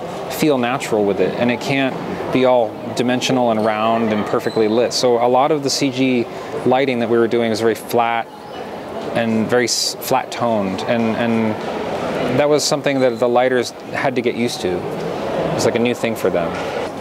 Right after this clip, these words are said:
The, the blown out lighting for me is, I love to shoot into the light. I'm a photographer myself, and I,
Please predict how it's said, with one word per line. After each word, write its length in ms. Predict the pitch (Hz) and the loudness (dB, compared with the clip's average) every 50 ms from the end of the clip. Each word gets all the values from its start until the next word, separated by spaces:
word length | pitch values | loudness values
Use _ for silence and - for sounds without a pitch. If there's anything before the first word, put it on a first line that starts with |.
| - 151 | 0 4
The, 120 | 160 175 | 4 4
the 220 | 170 160 156 160 165 | 4 2 2 0 2
blown 300 | 156 165 165 175 196 196 | 2 4 4 4 4 4
out 180 | 185 180 151 | 4 4 4
lighting 640 | 139 151 151 160 160 160 156 151 147 143 139 127 - | 4 4 4 4 4 2 2 2 2 2 0 0 -2
for 180 | - - 147 | -2 0 0
me 360 | 139 139 143 147 147 147 143 131 | 2 4 4 4 4 4 4 4
is, 480 | 123 120 110 - - - - - - - - - - - - - - - - - - - - - - | 2 2 2 0 -2 -2 -2 -4 -4 -6 -6 -8 -8 -8 -8 -8 -6 -6 -6 -4 -4 -6 -4 -2 0
I 80 | 151 156 | 4 4
love 240 | 165 180 190 170 - | 6 6 4 4 2
to 80 | 175 | -2
shoot 260 | 147 - - 165 151 | 0 2 2 2 2
into 180 | 151 143 131 139 | 2 0 0 -2
the 140 | 135 147 135 | 0 2 4
light. 260 | 127 123 117 104 98 | 4 4 2 2 0
I'm 180 | - 123 135 139 | -2 0 0 0
a 60 | 127 | 0
photographer 540 | - 139 - 131 131 131 127 120 - - 127 | 0 0 0 0 0 0 0 -2 0 0 0
myself, 540 | 123 123 117 - - 127 123 120 - - | 0 0 -2 0 2 2 2 2 2 0
and 100 | 131 123 | -2 0
I, 220 | 120 120 120 117 | 0 0 0 0